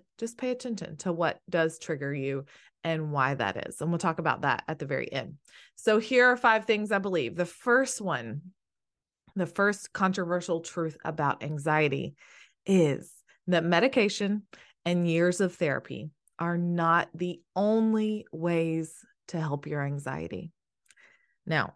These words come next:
I always want to start with this. I am not medication shaming. Medicine is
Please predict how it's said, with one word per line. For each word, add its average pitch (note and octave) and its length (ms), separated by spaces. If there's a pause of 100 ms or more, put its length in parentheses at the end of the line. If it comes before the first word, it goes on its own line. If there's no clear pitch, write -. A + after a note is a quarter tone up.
I C#3+ 240
always D#3+ 360
want G3+ 120
to G3+ 60
start F#3+ 280
with F3 140
this. D3 320
I E3+ 140
am E3+ 220
not D3+ 260
medication E3 540
shaming. A#2 460 (400)
Medicine F#3 680
is E3 220